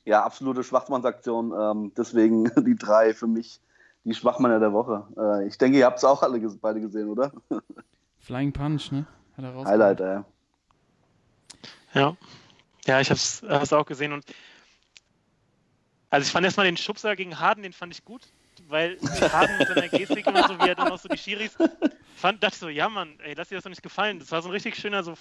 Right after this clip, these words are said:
Speaker 3: Fuck you Sch-, Schubser, so, weißt du,
Speaker 1: Ja.
Speaker 3: schön, ey, Mann, Alter, geh doch weg, ey. Ähm, dazu muss man auch sagen, Brandon Ingram, der sieht einfach dauerstoned aus, immer so
Speaker 1: Ja.
Speaker 3: die, die Augen so auf halb acht und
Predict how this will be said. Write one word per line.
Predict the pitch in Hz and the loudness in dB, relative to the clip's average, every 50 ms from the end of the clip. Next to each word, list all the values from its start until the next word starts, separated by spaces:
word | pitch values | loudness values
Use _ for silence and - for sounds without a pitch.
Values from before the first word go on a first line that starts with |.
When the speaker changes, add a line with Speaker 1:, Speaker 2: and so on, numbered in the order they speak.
| - _ | -20 _
Speaker 3:
Fuck | _ - 185 185 - - - | _ 0 0 0 0 -6 -12
you | 190 185 190 185 | -14 -12 -12 -12
Sch-, | - - - - _ _ _ _ _ _ _ _ _ _ _ | -12 -12 -16 -18 _ _ _ _ _ _ _ _ _ _ _
Schubser, | - 160 147 - - 143 135 135 | -12 -12 -12 -10 -8 -8 -6 -6
so, | 120 127 127 | -6 -4 0
weißt | 139 160 175 - - | 0 0 0 0 2
du, | 180 | 6
Speaker 1:
Ja. | - 127 - | 6 6 6
Speaker 3:
schön, | 175 180 | 6 2
ey, | 175 165 165 165 | 0 0 0 0
Mann, | 165 180 190 180 - - | 0 -2 -4 -6 -8 -4
Alter, | 170 151 170 147 | -2 -2 -2 -2
geh | - 175 | -2 -2
doch | 170 143 127 - | -2 -2 0 0
weg, | 151 - - - | -2 -2 -4 -6
ey. | 165 135 - - | -10 -12 -10 -2
Ähm, | 160 147 147 147 151 151 160 - _ _ 185 175 - _ _ _ _ _ _ _ _ | 0 0 0 0 -2 -4 -10 -16 _ _ -20 -20 -20 _ _ _ _ _ _ _ _
dazu | - 147 - - 202 | -8 -8 -6 -6 -6
muss | 220 220 | -6 -2
man | - 202 190 | 0 0 0
auch | 180 | 2
sagen, | 160 175 190 202 208 190 | 2 2 0 0 -2 -8
Brandon | 151 - 165 196 220 220 214 196 | -10 -4 -4 -4 -4 -4 -8 -8
Ingram, | 175 220 226 202 180 190 190 202 202 - | -8 -6 -6 -4 -4 -4 -4 -6 -10 -8
der | - 156 | -8 -8
sieht | 135 185 208 214 | -8 -4 -4 -2
einfach | 196 170 170 | 0 0 -2
dauerstoned | - - 175 202 208 202 - - - 143 139 147 147 147 | 0 0 2 2 2 0 -2 -6 -6 -6 -6 -6 -4 -6
aus, | 143 151 - | -6 -6 -6
immer | 185 185 135 | 0 0 0
so | - 185 | 4 6
Speaker 1:
Ja. | 175 175 170 | 6 6 6
Speaker 3:
die, | 180 | 6
die | - 185 - | 4 4 4
Augen | 156 185 - 220 208 | 4 2 2 2 4
so | - | 2
auf | 254 190 185 - - | 2 2 -2 -4 -2
halb | 196 196 202 - | -2 -2 -2 -2
acht | - 208 220 - - _ | -2 -4 -4 -4 -8 _
und | 196 180 175 180 - | -18 -16 -16 -18 -20